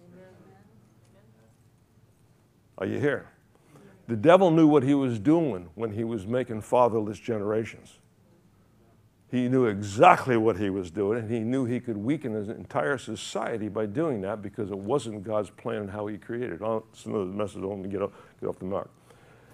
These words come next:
Speaker 2: Hebrews chapter eleven, verse six, if you want to read in your Bible this morning. Hebrews eleven says, uh,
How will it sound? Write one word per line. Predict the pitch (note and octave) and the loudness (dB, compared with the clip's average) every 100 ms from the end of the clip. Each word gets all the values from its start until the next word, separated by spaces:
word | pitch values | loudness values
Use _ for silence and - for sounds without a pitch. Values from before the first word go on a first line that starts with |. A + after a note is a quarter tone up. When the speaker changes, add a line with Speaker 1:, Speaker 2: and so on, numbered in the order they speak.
| - - | -20 -6
Speaker 2:
Hebrews | - G#3 F3+ D3 | -2 4 6 8
chapter | - - - | 8 6 8
eleven, | B2 C#3+ B2 | 8 8 6
verse | A2 A2 | 2 0
six, | - C3 A#2 | -2 -4 -4
if | A2+ | -2
you | |
want | A2+ | 0
to | A2 | 2
read | A2 | 2
in | G#2 | 2
your | F#2+ | 0
Bible | G#2+ A2+ G#2 | 2 0 0
this | F#2+ - | -4 -6
morning. | G#2+ G#2+ F#2 - _ _ _ _ - - | -4 -4 -6 -16 _ _ _ _ -18 -4
Hebrews | C#3 E3 A#2+ | 0 2 4
eleven | C3 B2 G#2 - - - - | 4 4 -2 -8 -20 -20 -20
says, | - C3+ A2+ - - G#2 | -4 -4 -4 -10 -8 -4
uh, | F#2+ | -2